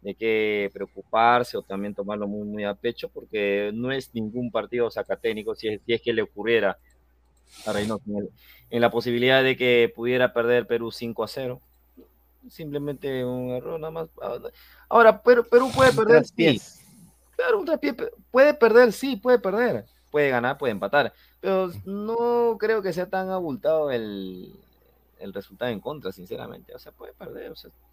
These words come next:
Speaker 1: todo es posible.
Speaker 2: Sí.
Speaker 1: Pero tampoco no, no hay que alarmarse también, pues, ¿no? O sea, que sea, ver qué cosas estuvieron bien o qué cosas estuvieron mal, pero nada más. O sea, no,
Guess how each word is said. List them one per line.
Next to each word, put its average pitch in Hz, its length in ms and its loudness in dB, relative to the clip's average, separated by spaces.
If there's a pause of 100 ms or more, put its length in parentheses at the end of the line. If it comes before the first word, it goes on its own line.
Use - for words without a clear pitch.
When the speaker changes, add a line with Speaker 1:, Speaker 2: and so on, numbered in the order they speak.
Speaker 1:
todo - 120 -6
es 202 60 -8
posible. - 560 -14 (420)
Speaker 2:
Sí. - 160 -10
Speaker 1:
Pero 123 180 0
tampoco 165 360 2
no, 165 220 2
no 160 120 0
hay 160 120 2
que 165 100 0
alarmarse 117 480 0
también, 98 260 -12
pues, - 120 -20
¿no? 113 80 -18
O 104 80 -12
sea, 101 160 -12
que 110 100 -16
sea, 113 180 -8 (380)
ver 175 240 8
qué 175 100 4
cosas 185 300 -2
estuvieron 170 560 0
bien 170 200 -4
o 170 80 -4
qué 151 80 -4
cosas 151 260 -4
estuvieron 139 320 -12
mal, 147 120 -8
pero 135 160 -10
nada 165 120 -12
más. 196 340 -12
O 131 80 -16
sea, 135 120 -14
no, 135 360 -10